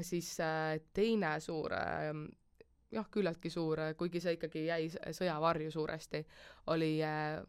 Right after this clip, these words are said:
Prantsusmaa presidendivalimised. Miks see niivõrd suur teema üldse on? On sellepärast, et, äh, Prantsusmaa on poole presidentaalne,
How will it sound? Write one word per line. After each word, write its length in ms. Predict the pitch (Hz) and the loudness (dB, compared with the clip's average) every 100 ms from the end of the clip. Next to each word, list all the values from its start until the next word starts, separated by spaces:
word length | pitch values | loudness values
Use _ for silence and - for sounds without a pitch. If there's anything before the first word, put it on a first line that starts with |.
| _ _ _ - - | _ _ _ -16 0
Prantsusmaa 680 | 202 202 160 - 156 156 160 - - - | 0 2 -2 0 2 2 0 -10 -20 -4
presidendivalimised. 840 | 190 185 160 151 170 156 151 151 - - | 0 2 2 4 4 4 0 -4 -4 -4
Miks 200 | 214 - | -2 0
see 80 | 180 | 0
niivõrd 380 | 170 165 - | 0 -2 -4
suur 300 | - 196 160 | -2 0 0
teema 320 | 175 180 165 156 | 4 4 4 0
üldse 180 | - - | 0 0
on? 200 | 160 - | 0 0
On 80 | - | -2
sellepärast, 600 | 180 185 160 - 160 - | 0 0 0 -2 -2 -4
et, 180 | 156 - | -6 -2
äh, 140 | 156 156 - - | -2 -2 -16 -4
Prantsusmaa 480 | - 190 208 - 160 | 2 2 2 -2 0
on 100 | 156 160 | 2 0
poole 920 | - 196 165 156 156 156 151 151 156 | 0 4 6 6 4 2 2 2 0
presidentaalne, 800 | 165 170 156 156 160 160 160 202 | 0 0 0 2 0 2 0 -2